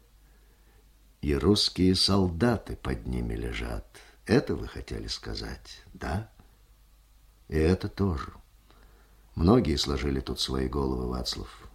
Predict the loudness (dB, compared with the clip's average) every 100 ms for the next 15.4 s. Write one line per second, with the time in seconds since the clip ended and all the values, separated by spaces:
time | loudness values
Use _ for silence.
0 | -2 -2 0 -4 -4 -4 -2 -4 -6 -8
1 | -10 -18 -20 -20 -20 -20 -20 -20 _ -20
2 | -20 -6 -2 10 12 12 12 12 8 10
3 | 10 8 10 10 8 8 4 8 10 10
4 | 8 4 0 -4 4 4 6 4 6 6
5 | 6 6 6 6 4 6 8 8 8 2
6 | -4 6 8 8 8 10 10 4 4 4
7 | 6 4 2 -4 0 4 6 8 6 4
8 | -4 -6 -2 -4 -2 -2 0 0 0 -4
9 | -8 -16 -20 -20 -20 -20 -20 -20 -20 -2
10 | 4 6 8 10 10 8 6 4 8 10
11 | 10 10 6 6 4 6 6 6 4 4
12 | 6 6 6 2 -2 -8 -18 -20 2 6
13 | 8 8 6 6 4 6 6 6 8 8
14 | 6 2 2 2 6 6 8 6 2 2
15 | 2 2 0 -6